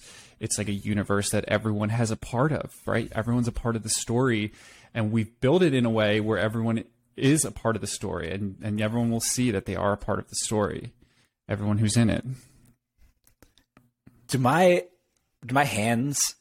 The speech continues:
Speaker 2: have an impact on the avatar that I end up getting? Are there characters in the story that, like, is there, you know, a guy who likes drinking whiskey and an octopus and all of those types of things? Or I guess an alien with an octopus arm.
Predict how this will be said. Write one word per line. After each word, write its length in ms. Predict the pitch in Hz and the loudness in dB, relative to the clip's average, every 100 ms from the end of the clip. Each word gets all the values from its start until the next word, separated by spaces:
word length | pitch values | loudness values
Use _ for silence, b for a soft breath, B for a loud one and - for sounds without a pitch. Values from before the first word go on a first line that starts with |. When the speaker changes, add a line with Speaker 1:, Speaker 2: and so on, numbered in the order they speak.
| - | -8
Speaker 2:
have 600 | - 104 104 98 95 - _ _ _ _ _ - - | 0 2 2 -2 -8 -14 _ _ _ _ _ -12 -4
an 120 | 127 | -2
impact 360 | 107 113 107 - | 2 2 2 2
on 440 | 107 104 101 98 - _ _ - | 0 0 0 -2 -6 _ _ -6
the 140 | 98 | -4
avatar 360 | 92 101 113 117 | -4 -2 2 4
that 140 | 113 | 4
I 40 | |
end 140 | 110 110 | 2 0
up 100 | 110 | 0
getting? 400 | 110 107 107 107 | 0 2 0 0
Are 140 | 98 | -2
there 140 | 98 95 | -2 -4
characters 540 | - 101 101 117 104 | -4 -2 -2 -4 -4
in 80 | 107 | -2
the 80 | 95 | -2
story 380 | - 98 104 | -2 0 0
that, 240 | 101 87 - | -2 -6 -8
like, 140 | 92 B B B _ | -10 B B B _
is 200 | 101 95 | -2 0
there, 380 | 101 98 98 98 _ - | 2 2 2 -4 _ -6
you 100 | 92 | -4
know, 140 | 87 | -2
a 40 | 87 | 0
guy 280 | 92 98 | 2 2
who 120 | 90 95 | 2 0
likes 220 | 90 - | -2 -2
drinking 320 | 104 101 95 | -4 -2 0
whiskey 480 | 98 - - 104 101 | 0 0 0 -2 0
and 120 | 92 | -2
an 120 | 90 | -4
octopus 600 | 90 - 127 113 98 - | -4 -4 -2 0 0 -2
and 220 | 98 92 - | -2 -4 -4
all 100 | 101 | -6
of 80 | 95 | -4
those 180 | 95 - | -4 -2
types 180 | 113 | -4
of 60 | - | -4
things? 280 | 131 135 - | -6 -6 -6
Or 140 | 110 | -6
I 60 | 92 | -4
guess 140 | 98 | -4
an 80 | 92 | -2
alien 360 | 87 90 85 87 | -2 -2 -2 -2
with 100 | 90 | -2
an 60 | |
octopus 320 | 90 - - 107 | -2 -4 -6 -2
arm. 180 | 101 | -2